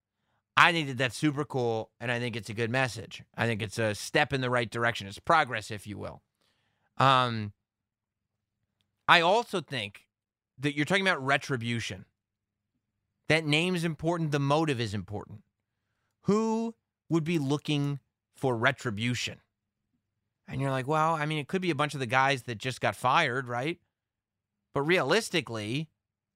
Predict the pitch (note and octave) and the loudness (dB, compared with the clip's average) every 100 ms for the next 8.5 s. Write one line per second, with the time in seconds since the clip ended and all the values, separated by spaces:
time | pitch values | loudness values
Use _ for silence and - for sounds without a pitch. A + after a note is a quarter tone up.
0 | _ _ _ _ _ _ _ _ _ - | _ _ _ _ _ _ _ _ _ 0
1 | C3+ E3+ F#3 E3+ F#3+ F#3 F#3 B3 - A#2 | 4 6 4 2 0 0 2 0 -2 -12
2 | G2 - _ _ _ _ _ _ _ _ | -12 -20 _ _ _ _ _ _ _ _
3 | _ - D3 F#3 E3 F3 E3+ F3 F3+ E3 | _ -2 2 4 4 2 4 2 2 0
4 | D3+ D3 D3+ C#3 D3+ E3 E3+ F3 F3+ _ | 0 2 0 2 0 2 0 0 -2 _
5 | _ _ _ _ _ _ _ _ _ _ | _ _ _ _ _ _ _ _ _ _
6 | _ _ _ _ _ _ - C#3+ C#3+ C3+ | _ _ _ _ _ _ -2 0 2 2
7 | C#3+ D3 D3 C#3+ C#3+ C#3 C#3+ D#3 D3+ C#3 | 2 0 -2 -2 0 0 0 -2 0 0
8 | C3+ C#3+ D#3 E3 _ | 0 -2 -2 -2 _